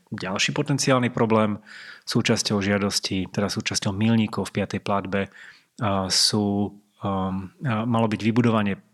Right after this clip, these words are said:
personálnych odborných kapacít, a, na polícii, ktoré by, a, stíhali trestné činy, ktoré sa týkajú finančných podvodov a tak ďalej.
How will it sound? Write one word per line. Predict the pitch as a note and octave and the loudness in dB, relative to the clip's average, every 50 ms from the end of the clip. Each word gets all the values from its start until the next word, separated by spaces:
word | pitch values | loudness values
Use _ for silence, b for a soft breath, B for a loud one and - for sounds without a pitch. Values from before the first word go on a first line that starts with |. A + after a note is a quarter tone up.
| _ - | _ -4
personálnych | - A2 G#2 G2+ - G#2+ G#2+ G2+ G2+ G2 F#2 | -2 -2 -2 -2 -2 -2 0 0 0 0 0
odborných | G#2 A2 G#2 G#2+ G#2+ G2 F#2+ F#2 | 0 0 0 0 -2 -2 -4 -4
kapacít, | - G#2+ - G#2 G2+ - - G#2 G2 - - - - - - | -4 -4 -2 -2 -6 -4 -2 -4 -4 -4 -6 -12 -16 -12 -8
a, | A2+ G2+ F#2+ F#2 F2+ F2+ F#2 F#2+ F#2+ | -4 -4 -2 -2 -4 -4 -6 -6 -8
na | F#2+ F2+ | -8 -6
polícii, | - - A#2 A2+ A2 G#2+ - - A#2 G#2+ G#2 - B B B B B B B B B B | -2 -2 0 0 0 -2 -2 0 0 0 0 -2 B B B B B B B B B B
ktoré | - - - C3 A#2 A2+ A2 | -12 -4 0 0 2 2 0
by, | G#2 G2 G#2+ G#2 G2+ G2+ F#2+ - - _ _ - - | 0 0 0 0 0 0 -2 -4 -12 _ _ -8 -4
a, | A#2+ G#2+ G#2 G2 | -2 -2 -2 -2
stíhali | - - - G2+ F#2+ F#2+ - | -2 -2 -2 -2 -2 -4 -4
trestné | G2+ G2 - - G#2 F#2+ | -6 -6 -6 -6 -4 -6
činy, | - G2+ G2 F#2 - | -4 -6 -6 -8 -8
ktoré | - F2+ F2+ | -10 -10 -8
sa | - E2+ | -8 -8
týkajú | - F#2+ - - F2+ E2+ | -10 -8 -8 -8 -8 -6
finančných | - G#2+ G2+ F2+ - - G2+ - | -4 -4 -2 -2 -2 -4 -4 -2
podvodov | - C3+ B2 A2+ G#2 G2+ | 0 0 0 0 0 -2
a | F#2 F2+ | -2 -4
tak | - F#2+ | -6 -4
ďalej. | F2+ G#2+ A#2 B2 B2+ B2+ | 0 2 2 2 2 0